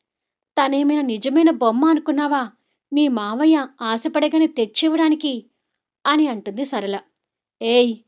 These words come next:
నా కాబోయే అత్తగాని పట్టుకొని బొమ్మ గిమ్మ అంటే నేను ఊరుకోను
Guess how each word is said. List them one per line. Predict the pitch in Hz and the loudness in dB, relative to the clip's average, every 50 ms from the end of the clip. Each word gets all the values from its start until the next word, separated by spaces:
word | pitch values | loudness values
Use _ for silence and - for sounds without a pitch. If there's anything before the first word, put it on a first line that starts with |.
| _ _ _ _ _ _ - | _ _ _ _ _ _ -10
నా | 254 254 247 233 226 - _ - | -6 -6 -4 -4 -6 -8 _ -8
కాబోయే | 220 208 208 220 214 262 277 285 277 | -6 -6 -6 -6 -4 -2 -2 0 0
అత్తగాని | 254 233 233 - 240 247 247 247 240 | -2 -2 -4 -6 -4 -2 -2 -2 -2
పట్టుకొని | - 220 214 - - - 220 220 277 311 311 311 - _ _ _ _ - | -4 -6 -6 -6 -6 -4 -2 2 2 2 2 0 -4 _ _ _ _ -18
బొమ్మ | 220 202 220 214 220 233 254 285 320 320 | -10 -6 -4 -2 -2 0 2 4 2 2
గిమ్మ | 247 220 254 247 247 247 | 2 -2 -4 -4 -2 -2
అంటే | 240 226 214 196 226 302 359 381 370 _ _ _ - | -4 -4 -6 -4 -4 -4 -4 -4 -8 _ _ _ -4
నేను | 247 247 247 226 | -2 -2 0 2
ఊరుకోను | 247 277 302 277 311 269 254 226 | 0 0 0 2 0 0 0 0